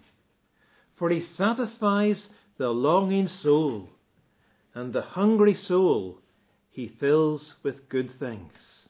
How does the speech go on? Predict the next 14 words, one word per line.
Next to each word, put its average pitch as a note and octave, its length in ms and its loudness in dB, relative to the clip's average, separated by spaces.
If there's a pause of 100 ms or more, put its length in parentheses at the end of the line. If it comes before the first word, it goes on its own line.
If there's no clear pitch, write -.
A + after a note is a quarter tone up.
(840)
Taking D3+ 400 -6 (120)
up C3+ 140 -10
the C3+ 100 -8
song C#3+ 380 -6
at C3 140 -12
verse C3+ 240 -8
seventeen. B2 640 -10 (1040)
"Some D#3+ 440 -2
were D#3+ 140 4
fools D#3+ 800 2 (200)
through D3+ 180 -2
their C#3+ 160 4
sinful C#3+ 480 0
ways, C3+ 760 -4